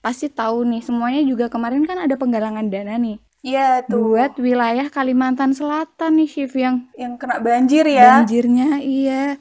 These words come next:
Speaker 1: Itu banjir terparah kan katanya.
Speaker 2: Iya, itu banjirnya gede banget.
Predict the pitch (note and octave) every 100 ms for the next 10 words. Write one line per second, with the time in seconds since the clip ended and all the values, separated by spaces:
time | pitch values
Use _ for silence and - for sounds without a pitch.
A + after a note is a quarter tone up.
0 | - C#4+ D#4+ C#4 B3+ B3 B3 A#3 A#3 A#3
1 | B3+ C#4 A#3+ A#3+ A#3 G#3+ G3 G3 G3 G3
2 | G3+ A3 _ B3 B3+ B3+ B3+ A3+ A3 A3+
3 | C4+ B3 A3+ G#3 G#3+ G#3+